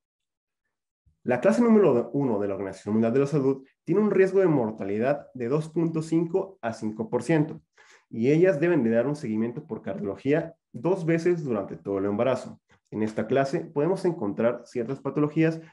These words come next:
no complicadas, pequeñas o leves, como la estenosis pulmonar o el conducto arterioso persistente.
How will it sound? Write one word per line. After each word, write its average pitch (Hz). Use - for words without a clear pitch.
no 127
complicadas, 139
pequeñas 117
o 180
leves, 156
como 110
la 104
estenosis 120
pulmonar 110
o 110
el 104
conducto 101
arterioso 104
persistente. 110